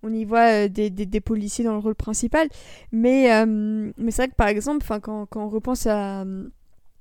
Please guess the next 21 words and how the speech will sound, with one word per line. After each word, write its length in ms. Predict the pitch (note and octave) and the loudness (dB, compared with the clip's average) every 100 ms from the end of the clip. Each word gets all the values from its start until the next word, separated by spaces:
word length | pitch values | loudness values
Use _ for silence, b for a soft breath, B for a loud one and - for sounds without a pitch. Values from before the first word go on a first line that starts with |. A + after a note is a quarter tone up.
| - A3+ | -16 -12
tout 80 | A#3 | -10
ce 60 | |
qui 120 | - | -8
s'est 120 | A3+ A3 | -8 -4
passé 240 | A3 C4 | -2 2
après 300 | B3 A#3+ A3+ | 2 2 -4
George 260 | G#3+ G#3+ G#3 | -6 -4 0
Floyd, 240 | C#4 C#4+ | 2 2
moi 80 | A#3+ | 0
c'est 160 | - | -2
vraiment 240 | G#3 A3 B3 | -2 2 2
le 60 | |
fait 140 | B3 C4 | 2 0
que 120 | A3 | -2
Terry 300 | - G#3+ G#3 | -2 0 0
Crews 320 | - C#4 C4+ | -2 -2 0
avoue, 340 | A3 G3+ B3 B3 | 0 -2 0 2
euh, 160 | G3 G3+ B B B - | 0 -2 B B B -6
carte 260 | A#3 - | -4 -2
sur 220 | A#3 A3 - | -4 -4 0
table, « 320 | B3+ A3+ | 0 0